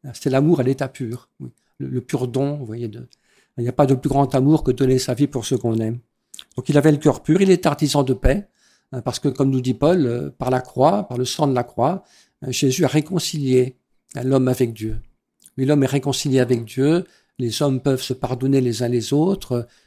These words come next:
je peux me réconcilier avec moi-même aussi, avec la vie, vous voyez, grâce à ce sacrifice, hein, de Jésus sur la croix.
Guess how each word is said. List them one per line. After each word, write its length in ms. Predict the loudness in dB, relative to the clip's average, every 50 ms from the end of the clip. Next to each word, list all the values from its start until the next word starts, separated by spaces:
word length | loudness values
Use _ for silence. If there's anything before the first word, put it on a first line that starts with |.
| _ _ -8
je 160 | -4 -4 0
peux 140 | 2 4 4
me 100 | 4 4
réconcilier 720 | 2 0 -2 -4 -4 -2 -2 -2 -2 0 -2 0 2 2
avec 220 | 2 2 0 0 0
moi-même 500 | 0 2 2 2 2 2 2 2 0 0
aussi, 420 | -2 -2 -4 -2 -2 -2 -2 -2 -2
avec 280 | -2 -2 -2 -2 -2 -2
la 120 | -2 -2
vie, 200 | -2 -2 -2 -2
vous 100 | 0 2
voyez, 220 | 2 2 0 -2 -4 _ _ _ _ _ -4
grâce 380 | 0 2 2 2 2 0 -4
à 80 | -4 -4
ce 140 | -4 -4 -4
sacrifice, 680 | -4 -4 -6 -4 -4 -2 0 2 0 0 0 -2 -6 _ _ _ _ _ _ _ _ -6
hein, 60 | -6
de 160 | -4 -2 -2
Jésus 400 | 0 2 2 2 2 2 0 0
sur 180 | 0 0 -2 -2
la 80 | -2 -4
croix. 320 | -6 -8 -10 -10 -10